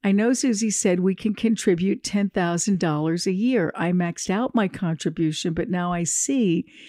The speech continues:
that if I have a trust, which I do, thanks to Susie's must-have documents, I can contribute an additional ten thousand dollars. Seems like a great bonus." So Susie,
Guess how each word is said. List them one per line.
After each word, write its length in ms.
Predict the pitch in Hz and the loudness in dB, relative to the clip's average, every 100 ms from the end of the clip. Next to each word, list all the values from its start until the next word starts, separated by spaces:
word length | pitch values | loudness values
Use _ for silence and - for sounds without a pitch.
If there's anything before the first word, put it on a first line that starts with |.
| - - | -14 -4
that 140 | 185 | -2
if 120 | 175 | -2
I 140 | 180 180 | -2 0
have 220 | 185 160 | -2 -4
a 60 | 147 | -6
trust, 600 | - - 254 175 - 180 | -10 -6 -4 -2 -4 -4
which 280 | 151 - | -4 -2
I 160 | 202 233 | -2 -2
do, 520 | 226 262 220 170 180 - - _ | 0 2 2 2 0 -6 -16 _
thanks 260 | - 147 151 | -2 -2 -2
to 120 | - | -4
Susie's 520 | 196 - 190 190 202 214 | -2 0 0 0 -2 0
must-have 480 | 202 - - 208 | -2 -2 -4 -4
documents, 760 | 226 214 262 - 180 165 - - - _ _ _ - | -2 -4 -2 0 0 0 -4 -8 -12 _ _ _ -2
I 140 | 196 | -2
can 240 | - 196 | 0 -4
contribute 800 | 175 202 190 - - 254 220 202 - | -2 -4 -4 -4 -4 -2 0 0 0
an 160 | 196 | -2
additional 920 | 196 180 175 247 247 - 302 254 175 - _ _ - | -2 -4 -4 -4 -4 0 2 2 0 -6 _ _ -10
ten 280 | - 165 | -2 -2
thousand 580 | 147 160 147 156 151 156 | -2 -2 0 0 0 0
dollars. 560 | 156 143 131 - - - - _ _ _ | 0 -2 -2 -4 -6 -10 -16 _ _ _
Seems 380 | - 196 175 165 | -2 0 0 -2
like 200 | 180 180 | -2 0
a 60 | 202 | -2
great 420 | - 156 156 - | 0 0 0 0
bonus." 500 | 226 262 254 - - | 2 4 2 0 -4
So 240 | - 180 | -2 0
Susie, 500 | 156 - 262 214 180 | 0 -2 -2 -2 -6